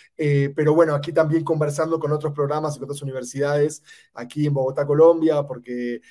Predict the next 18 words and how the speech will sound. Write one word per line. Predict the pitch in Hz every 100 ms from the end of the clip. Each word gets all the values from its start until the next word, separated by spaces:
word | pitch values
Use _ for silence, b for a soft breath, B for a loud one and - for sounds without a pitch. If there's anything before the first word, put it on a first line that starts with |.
| b -
también | 120 139
estamos | 143 139 139
en | 139
conversaciones, | 123 - 143 143
bueno, | 135 127 _
quizás | 131 147
no | 143
voy | 143
a | 147
adelantar | 143 135 151 156
porque, | 143 139 131
porque | 117 120 123
son | 139
todavía, | 139 131 143 143
que, |
digamos, | 135 139 139
conversaciones | 135 127 127 330 240
preliminares, | 143 143 139 147 170 180 180